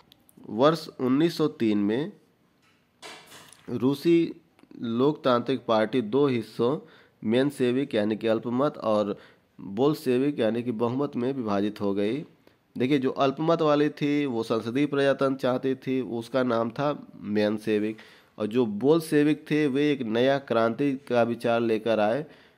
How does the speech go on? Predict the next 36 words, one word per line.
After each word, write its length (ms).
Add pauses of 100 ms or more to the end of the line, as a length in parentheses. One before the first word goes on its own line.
(260)
तो 380 (240)
ये 400 (200)
बहुमत 680 (100)
वाले 340
थे 240
और 380
इसका 260
नेतृत्व, 480
बोल्शेविक 520
का 80
ही 80
नेतृत्व 500
जो 160
था, 180
लेनिन 420
कर 200
रहा 200
था। 200 (140)
बोल्शेविकों 480
का 120
नेतृत्व 400
लेनिन 280
कर 200
रहा 180
था, 180
जिसे 240
लगता 360
था 180
कि 120
किसान 520 (420)
किसी 300
भी 140
समाजवादी 840
आंदोलन 540
के 120
हिस्सा 440